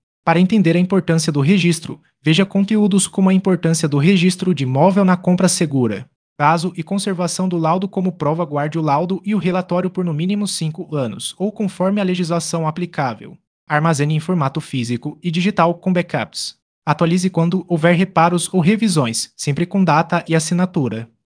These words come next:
Conclusão: este guia oferece ferramentas para tornar a vistoria pré-arrematação uma aliada. A verdade sobre o estado do bem depende da vistoria, do laudo e do relatório, que protegem seus direitos e ajudam a estabelecer limites de lance.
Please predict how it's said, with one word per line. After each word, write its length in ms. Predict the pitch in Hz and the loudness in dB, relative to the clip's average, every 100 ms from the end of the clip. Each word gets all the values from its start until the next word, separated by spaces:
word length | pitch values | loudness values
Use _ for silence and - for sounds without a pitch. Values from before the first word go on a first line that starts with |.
| _ | _
Conclusão: 540 | 226 240 226 156 160 | -2 2 4 6 4
este 220 | 143 - | 4 0
guia 240 | 185 180 180 | 2 4 4
oferece 520 | 170 - 180 156 156 | 2 2 2 2 0
ferramentas 600 | 170 185 185 127 123 131 | 0 2 4 2 -2 -6
para 240 | - 175 | -2 0
tornar 340 | 180 185 156 160 | 2 2 4 4
a 40 | |
vistoria 540 | 151 185 - 190 180 190 | 4 0 2 2 4 4
pré-arrematação 840 | 175 147 165 170 165 151 - 190 | 4 4 4 2 0 -2 2 4
uma 120 | 202 | 4
aliada. 540 | 190 165 131 107 104 - _ _ _ | 4 2 2 -2 -6 -14 _ _ _
A 120 | 131 | -2
verdade 440 | 127 151 151 156 160 | 0 0 0 0 -2
sobre 260 | 180 170 | -4 -2
o 60 | 190 | -2
estado 360 | - 160 165 | -2 -4 -2
do 120 | 180 180 | -2 -2
bem 220 | 143 170 | 0 0
depende 420 | 170 - 151 139 | -2 -2 -4 -2
da 100 | 139 | -4
vistoria, 640 | 127 180 190 156 156 170 175 | -4 -4 -2 -2 -2 -2 -6
do 80 | - | -4
laudo 380 | 147 147 139 139 | 0 0 0 -4
e 60 | - | -4
do 120 | 170 | 0
relatório, 680 | 160 208 196 147 117 107 117 _ _ | 2 2 0 -2 -4 -4 -10 _ _
que 100 | 151 | -10
protegem 480 | - 180 185 180 190 | -6 -4 -2 0 0
seus 240 | 185 156 | 0 -2
direitos 580 | 135 180 147 156 160 - | -2 -2 -2 -2 -6 -6
e 80 | 151 | -2
ajudam 460 | 160 165 160 165 175 | 0 0 0 0 -2
a 120 | 175 170 | -2 -4
estabelecer 640 | 175 196 175 185 - 143 | -4 -6 -2 -2 -2 -2
limites 400 | 156 156 175 175 | 0 -2 -2 -2
de 120 | 160 | -2
lance. 540 | 143 147 107 - - | -2 -2 -4 -6 -12